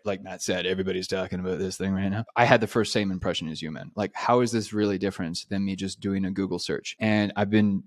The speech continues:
playing around with it myself. Like, who hasn't? And there's definitely times that, uh, you can leverage Chat G P T that Google is useless. I'll give you an example. Describe five top tips about the YouTube A I that almost nobody knows about. You can't Google that.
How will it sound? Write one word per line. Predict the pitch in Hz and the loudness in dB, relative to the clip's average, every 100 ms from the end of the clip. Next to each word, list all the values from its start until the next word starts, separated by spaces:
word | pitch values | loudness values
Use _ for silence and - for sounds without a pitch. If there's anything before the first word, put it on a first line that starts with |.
| _ | _
playing | - 104 | 0 2
around | 104 101 98 | 2 0 0
with | 92 | -2
it | 85 | -2
myself. | 95 - 110 117 | -2 2 2 2
Like, | 92 - | 0 0
who | 110 | 0
hasn't? | 95 110 127 139 - - | 4 4 4 0 -2 -2
And | 104 98 95 - | 0 0 -2 2
there's | 107 101 | 2 2
definitely | 104 120 160 98 113 110 101 | 2 2 2 2 4 4 2
times | - 117 113 101 95 - - _ - | -2 0 0 0 -4 -6 -10 _ -4
that, | 107 92 - | 0 0 0
uh, | 107 98 90 | 2 2 0
you | 104 | -2
can | 98 | 2
leverage | 104 110 101 | 4 4 2
Chat | - 104 98 | 2 2 2
G | 98 | -2
P | 95 | -2
T | - 123 | 2 2
that | 92 85 101 | 2 -2 0
Google | 110 135 131 | 2 2 0
is | 101 87 - | -4 -6 -8
useless. | 95 95 120 - 78 - | -4 0 0 0 -4 -4
I'll | 98 | -2
give | 98 | 0
you | 98 | 0
an | 90 | 0
example. | 85 78 73 - 110 | -4 -6 -8 -12 -4
Describe | 110 - 131 135 135 139 - | -2 4 6 6 6 2 -4
five | - 110 110 110 - | 2 6 6 4 0
top | - 104 - | 2 2 2
tips | - 110 101 - - - _ _ | 4 4 4 -4 -8 -12 _ _
about | 101 104 98 | 0 0 2
the | 104 | 0
YouTube | 101 101 104 98 | 0 2 0 0
A | 98 113 - | -2 -2 2
I | 101 92 87 - _ | 4 4 0 -6 _
that | 107 104 | 0 2
almost | 104 95 - | 0 -2 -2
nobody | 95 95 92 90 | 0 2 0 -2
knows | 87 78 | -4 -6
about. | - - - | -8 -6 -4
You | 117 | 2
can't | 147 139 | 4 6
Google | 107 113 117 | 6 6 6
that. | 95 - - | 2 -4 -10